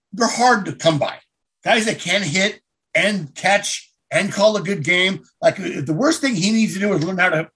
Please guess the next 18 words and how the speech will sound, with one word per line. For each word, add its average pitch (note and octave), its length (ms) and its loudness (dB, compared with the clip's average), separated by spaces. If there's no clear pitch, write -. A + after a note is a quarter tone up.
you D#3+ 160 -4
know, D3+ 120 0
communicate E3 480 0
better D#3+ 160 4
with C#3 140 0
the B2 60 -12
pitchers. - 800 -4
'Cause C#3+ 140 2
obviously G3+ 480 2
during D#3 200 2
the C#3 80 -4
season, D3+ 360 -4
him F#3 220 -2
and F3 100 -2
Blake D3 220 -2
Snell E3 320 2
had C3+ 200 4
issues, A#2+ 520 -12